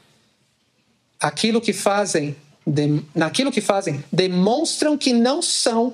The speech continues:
convertidos, que não são ovelhas. E nas suas ações,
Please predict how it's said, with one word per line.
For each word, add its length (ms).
convertidos, 800
que 140
não 260
são 460
ovelhas. 640
E 100
nas 180
suas 400
ações, 1040